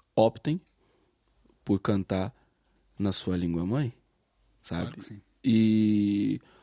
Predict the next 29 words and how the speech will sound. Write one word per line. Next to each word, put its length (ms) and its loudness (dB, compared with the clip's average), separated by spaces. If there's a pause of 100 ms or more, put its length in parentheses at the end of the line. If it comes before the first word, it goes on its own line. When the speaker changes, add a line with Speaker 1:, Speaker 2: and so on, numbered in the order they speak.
(920)
Speaker 1:
tem 120 -2
uma 180 -2
coisa 260 0
que 100 -8
pra 220 -2
mim 260 -2
é, 680 -6 (720)
é 60 0
uma 140 4
associação 600 0
que 80 -8
eu 60 -6
faço. 420 -6 (1700)
A 120 -2
forma 840 2 (520)
de, 640 -2 (440)
de 120 -6
se 120 -6
cantar 220 -2
a 40 -4
própria 320 -2
língua, 220 2
por 200 0
ter 120 0
uma 140 2
série 260 -4
de 80 -8
palavras 640 -4 (340)
portuguesas 680 -4